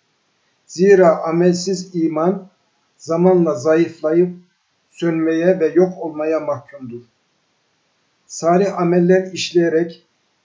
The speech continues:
imanı kuvvetlendiren bir mümin,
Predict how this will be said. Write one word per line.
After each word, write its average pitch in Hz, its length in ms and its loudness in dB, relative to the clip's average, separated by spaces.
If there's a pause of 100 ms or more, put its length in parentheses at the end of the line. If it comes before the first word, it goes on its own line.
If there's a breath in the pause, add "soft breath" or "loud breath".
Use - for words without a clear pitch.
(120)
imanı 175 580 2
kuvvetlendiren 165 920 -2
bir 135 160 -12
mümin, - 640 -6